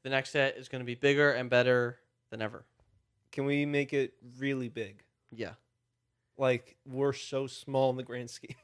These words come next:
Speaker 2: <laughs>
Speaker 1: Yeah. Yes. No, we need to, like, we can, like, sit on the floor, and then
Speaker 2: Yeah.
Speaker 1: the rest of the wall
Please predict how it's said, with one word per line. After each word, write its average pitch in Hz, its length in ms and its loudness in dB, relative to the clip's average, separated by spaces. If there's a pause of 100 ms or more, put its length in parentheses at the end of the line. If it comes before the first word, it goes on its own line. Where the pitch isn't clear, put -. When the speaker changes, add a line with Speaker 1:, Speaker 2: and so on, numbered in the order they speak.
Speaker 2:
<laughs> - 160 -12
Speaker 1:
Yeah. 175 460 12 (400)
Yes. 165 580 4 (460)
No, 165 260 12
we 147 180 2
need 185 260 2
to, 170 120 6
like, 143 300 6 (340)
we 139 180 -4
can, 185 140 -6
like, 160 160 -2
sit 147 220 0
on 139 160 2
the 113 80 -4
floor, 120 560 -8 (640)
and 135 100 -4
then 143 160 2
Speaker 2:
Yeah. - 80 -12
Speaker 1:
the 131 120 -2
rest 135 520 2
of 123 180 -2
the 123 80 0
wall 117 560 -6